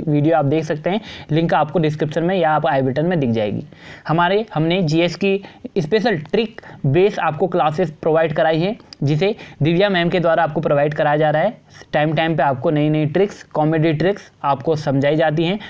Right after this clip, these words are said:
उस trick के माध्यम से भी आप अपनी जीएस को भी strong कर सकते हैं। जो नए बच्चे हैं, जो दो हज़ार उन्नीस की तैयारी कर रहे हैं, उनके लिए काफ़ी beneficial रहेगा, क्योंकि काफ़ी अच्छा material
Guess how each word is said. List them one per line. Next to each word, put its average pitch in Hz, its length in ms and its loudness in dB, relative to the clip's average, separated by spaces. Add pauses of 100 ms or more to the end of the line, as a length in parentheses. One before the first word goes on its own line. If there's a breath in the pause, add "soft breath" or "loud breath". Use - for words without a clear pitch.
(120)
उस 156 160 -4
trick 175 200 0
के 196 80 2
माध्यम 175 340 0
से 175 140 0
भी 226 160 0 (260 loud breath)
आप 160 160 0
अपनी 180 280 0
जीएस 165 320 2
को 190 100 0
भी 190 120 2
strong 185 320 0
कर 185 100 2
सकते 175 280 -4
हैं। 214 160 0
जो 180 120 2
नए 156 180 0
बच्चे 180 300 0
हैं, 190 180 0
जो 175 100 2
दो 151 120 2
हज़ार 147 180 2
उन्नीस 156 220 0
की 196 100 0
तैयारी 175 260 0
कर 170 140 0
रहे 175 100 2
हैं, 165 60 2
उनके 156 160 0
लिए 165 100 2
काफ़ी 151 280 0
beneficial 170 480 0
रहेगा, 170 220 0
क्योंकि 156 240 -2
काफ़ी 147 260 0
अच्छा 160 240 0
material 151 380 0